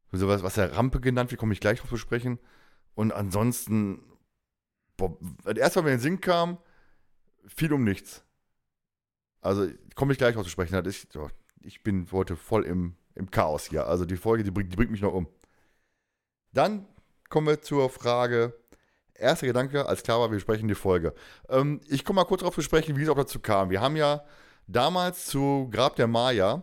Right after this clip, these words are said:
hatten wir eine Auslosung gehabt. Ähm, Hörer konnten Folgen nennen, die wir dann besprechen sollten. Und unter anderem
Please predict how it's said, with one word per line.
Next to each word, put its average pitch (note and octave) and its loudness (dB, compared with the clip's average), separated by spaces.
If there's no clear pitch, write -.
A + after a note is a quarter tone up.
hatten A#2+ -2
wir A#2 4
eine A2+ 0
Auslosung F#2 0
gehabt. G2+ 0
Ähm, A2 2
Hörer C3+ 2
konnten B2 0
Folgen E3+ 0
nennen, D#3+ -2
die A#2+ -4
wir B2+ 6
dann A#2+ 2
besprechen A#2+ -2
sollten. F#2+ 0
Und A#2 0
unter F3+ 2
anderem D#3 0